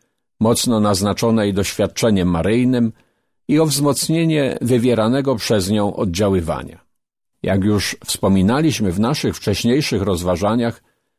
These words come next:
osiemnasty wiek był bardzo trudny dla Polski. Były to czasy pełne konfliktów i dewastujących klęsk, które przyczyniły się także do wyraźnego osłabienia życia religijnego i obyczajowego.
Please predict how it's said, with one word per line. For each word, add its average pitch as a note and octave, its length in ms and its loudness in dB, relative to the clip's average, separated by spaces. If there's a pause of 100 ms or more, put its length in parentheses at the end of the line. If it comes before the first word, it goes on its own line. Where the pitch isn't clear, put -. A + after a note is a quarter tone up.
(340)
osiemnasty B2+ 640 -2
wiek A2+ 280 -2
był A2+ 260 0
bardzo G#2+ 400 -4
trudny F#2 420 -2
dla F2 160 -6
Polski. - 500 -10 (320)
Były F#3 220 0
to C#3+ 120 -4
czasy D#3+ 360 -4
pełne A#2 360 0
konfliktów C3 920 -2 (340)
i A#2+ 100 0
dewastujących G#2 920 0
klęsk, B2+ 540 -2 (520)
które B2+ 300 -2
przyczyniły D3 600 0
się C3+ 340 0
także B2 360 -2
do G2+ 200 -2
wyraźnego A#2 920 0
osłabienia A2+ 720 0
życia A2+ 320 0
religijnego F#2 880 0 (600)
i B2+ 100 4
obyczajowego. G#2+ 920 0